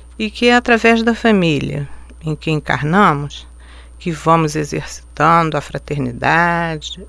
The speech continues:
o amor, de início ali, nesse pequeno núcleo, que é a primeira escola, é a primeira célula da, da sociedade.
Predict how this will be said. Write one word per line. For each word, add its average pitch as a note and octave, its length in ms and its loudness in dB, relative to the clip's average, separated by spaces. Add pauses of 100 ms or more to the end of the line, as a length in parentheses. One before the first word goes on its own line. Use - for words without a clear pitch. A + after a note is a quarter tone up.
o D3+ 100 -14
amor, E3 760 -4 (840)
de G#3+ 240 -2
início A3+ 480 2
ali, D4+ 400 -2 (1120)
nesse E3 420 -2
pequeno F#3+ 440 2
núcleo, B2+ 540 -2 (800)
que D#3 220 -2
é D#3 80 4
a D3+ 40 4
primeira D#3 680 -2
escola, F3+ 840 -2 (180)
é D3+ 120 -2
a - 40 0
primeira E3+ 360 0
célula F#3+ 640 0
da, D#3+ 200 -4 (100)
da D#3 160 -4
sociedade. C#3+ 880 -8